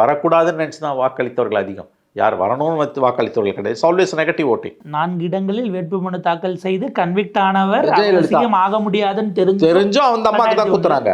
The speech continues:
Speaker 1: It's a classic example. கலைஞர் கவர்மெண்ட் நைன்டி சிக்ஸ் டூ தௌசண்ட் ஒன் சொன்னது பெஸ்ட் கவர்மெண்ட்ஸ். அவர் அப்படியே தோக்கடிச்சு வீட்டுக்கு அனுப்புனாங்க. முப்பத்திரெண்டு சீட்டு கொடுத்து வீட்டுக்கு அனுப்புனாங்க.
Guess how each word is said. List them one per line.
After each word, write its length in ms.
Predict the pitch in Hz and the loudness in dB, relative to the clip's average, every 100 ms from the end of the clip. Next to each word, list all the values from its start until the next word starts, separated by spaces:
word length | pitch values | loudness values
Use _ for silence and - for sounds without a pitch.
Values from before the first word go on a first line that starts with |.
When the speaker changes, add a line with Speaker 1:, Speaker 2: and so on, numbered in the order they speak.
| 92 | -2
Speaker 1:
It's 100 | 170 | -4
a 20 | - | -2
classic 280 | 208 208 196 139 | -2 -2 -2 0
example. 360 | 120 107 90 - _ _ _ - | -2 -2 -6 -18 _ _ _ -2
கலைஞர் 320 | 151 175 160 | 0 2 2
கவர்மெண்ட் 260 | 160 165 156 | 2 0 0
நைன்டி 220 | 165 170 | 0 -2
சிக்ஸ் 160 | 165 156 | -4 -4
டூ 80 | 160 | -2
தௌசண்ட் 200 | 160 160 196 | -2 -2 -4
ஒன் 120 | 180 | -2
சொன்னது 240 | 202 202 190 | 0 0 2
பெஸ்ட் 240 | 220 220 208 | 0 0 0
கவர்மெண்ட்ஸ். 380 | 147 107 101 - - _ _ _ _ _ - | 0 0 -8 -14 -16 _ _ _ _ _ 0
அவர் 200 | 165 180 | 2 2
அப்படியே 240 | 185 220 214 220 | 2 2 2 2
தோக்கடிச்சு 380 | 214 208 185 196 | 0 0 0 0
வீட்டுக்கு 240 | 202 - | 0 0
அனுப்புனாங்க. 320 | 160 147 113 104 | -4 -4 -4 -4
முப்பத்திரெண்டு 420 | 127 160 160 151 170 | -2 -2 -2 -4 -2
சீட்டு 180 | 180 247 | -2 -4
கொடுத்து 200 | - 160 | -4 -4
வீட்டுக்கு 220 | 151 135 | -2 -4
அனுப்புனாங்க. 380 | 117 113 90 | -4 -6 -8